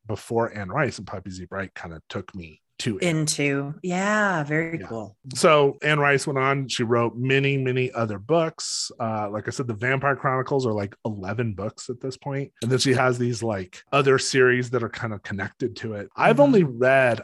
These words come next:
Speaker 1: I haven't read that much Anne Rice. Like, I've read Interview with
Speaker 2: Mm-hmm.
Speaker 1: the Vampire. I think I've read the first three Vampire Chronicles and maybe The Witching Hour.
Speaker 2: Okay.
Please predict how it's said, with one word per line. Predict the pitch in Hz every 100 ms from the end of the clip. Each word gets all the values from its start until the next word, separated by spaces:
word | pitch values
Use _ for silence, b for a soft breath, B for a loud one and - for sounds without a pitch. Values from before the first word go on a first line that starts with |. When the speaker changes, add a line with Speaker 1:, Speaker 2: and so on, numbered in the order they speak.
| -
Speaker 1:
I | 135
haven't | 208 254
read | 117 131 123
that | 107 135
much | 104 113 -
Anne | 170 180
Rice. | 196 208 - -
Like, | 120 117
I've | 135
read | 143 147
Interview | 147 147
with | 143
Speaker 2:
Mm-hmm. | 139
Speaker 1:
the | 135
Vampire. | 131 139 139
I | 147
think | 180 233
I've | 170
read | 147
the | 139
first | 123 123 127 -
three | 147
Vampire | 123 110 110 120
Chronicles | 110 123 117 - 117
and | 101
maybe | 101 107 113
The | 98 85
Witching | 90 90 - 80 80
Hour. | - _ - - _ _ - -
Speaker 2:
Okay. | 156 151 139